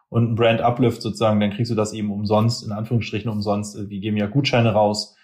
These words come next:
äh, wobei für uns trotzdem mit einem zehn Prozenter eben jede Bestellung profitabel ist und wir eben un-, umsonst quasi diese Neukunden noch dazu gewinnen. Das ist jetzt aber nichts, wo wahrscheinlich jede Marke ankommen kann und das machen kann mit einer Letter oder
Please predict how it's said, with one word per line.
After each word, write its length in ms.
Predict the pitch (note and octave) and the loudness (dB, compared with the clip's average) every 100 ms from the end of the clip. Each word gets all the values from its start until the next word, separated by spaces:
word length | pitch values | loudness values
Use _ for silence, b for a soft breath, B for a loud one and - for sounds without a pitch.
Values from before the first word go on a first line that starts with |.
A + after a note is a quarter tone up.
| b b | b b
äh, 180 | - G#2+ | -2 2
wobei 320 | G#2+ G#2 G#2+ A2 | 4 4 4 2
für 120 | A#2+ | 0
uns 180 | G#2+ - | -2 0
trotzdem 440 | A#2+ A#2+ B2+ A2+ | 0 0 2 2
mit 100 | A2+ | 2
einem 80 | G#2+ | 0
zehn 180 | A#2 A2+ | 0 0
Prozenter 460 | A#2+ - A2+ A#2 | 0 0 2 4
eben 160 | G#2+ G#2 | 2 2
jede 180 | A#2 A2 | 0 0
Bestellung 640 | - A#2 A2+ G#2+ G2+ G#2+ | 0 2 2 0 -4 -6
profitabel 600 | - A#2 A#2 A#2 B2+ A#2+ | -6 -4 2 4 6 4
ist 180 | A2+ - | 2 -2
und 160 | A2 G#2+ | -6 -2
wir 120 | G#2+ | 0
eben 180 | G#2 G2+ | 0 0
un-, 180 | G#2 | -2
umsonst 560 | G#2 G#2+ G#2 G#2 G#2 - | -2 -2 0 0 -2 -2
quasi 260 | G#2+ G2+ G2 | 0 0 -2
diese 180 | - | -6
Neukunden 340 | F#2+ F#2+ - - | -8 -6 -6 -6
noch 100 | - | -8
dazu 240 | G2+ - | -10 -10
gewinnen. 360 | G2+ F#2+ F#2 _ _ _ _ - | -8 -8 -10 _ _ _ _ -2
Das 160 | G#2+ | 0
ist 120 | B2 | 2
jetzt 160 | C3+ B2+ | 4 4
aber 160 | B2 A#2+ | 4 4
nichts, 260 | B2+ - | 4 2
wo 320 | B2 A#2 G#2+ A2+ | 2 2 2 0
wahrscheinlich 460 | A2+ A#2+ A#2 G#2+ | 2 4 2 2
jede 160 | A#2 A2+ | 2 4
Marke 300 | G#2+ G#2 G#2 | 4 2 -2
ankommen 360 | G#2+ G2+ G#2 | -4 0 0
kann 200 | G#2 G#2 | 2 0
und 80 | G2+ | 2
das 140 | G2+ G#2+ | 0 -2
machen 220 | G2 G#2 | -4 -2
kann 160 | G#2 | 0
mit 140 | G#2 G#2 | 0 2
einer 160 | G#2 | 2
Letter 300 | G2+ G#2 G#2+ | 2 4 4
oder 180 | G#2 G2 | 4 2